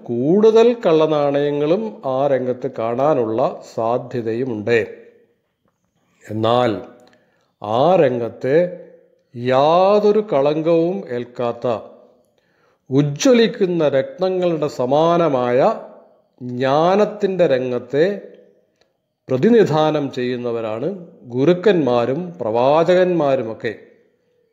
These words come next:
അപ്പോൾ ആധ്യാത്മിക രംഗത്തിലെ ഏറ്റവും ഉന്നതം എന്ന് പറയാവുന്ന ജ്ഞാനത്തിൻ്റെ മേഖലയിലാണ്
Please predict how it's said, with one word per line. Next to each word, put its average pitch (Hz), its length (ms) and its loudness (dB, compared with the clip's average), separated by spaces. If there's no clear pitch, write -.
അപ്പോൾ 117 280 -6
ആധ്യാത്മിക 151 840 2
രംഗത്തിലെ 147 760 -2
ഏറ്റവും 175 800 0
ഉന്നതം 156 600 0
എന്ന് 131 140 -8
പറയാവുന്ന 127 840 0
ജ്ഞാനത്തിൻ്റെ 165 1120 0
മേഖലയിലാണ് 139 1040 0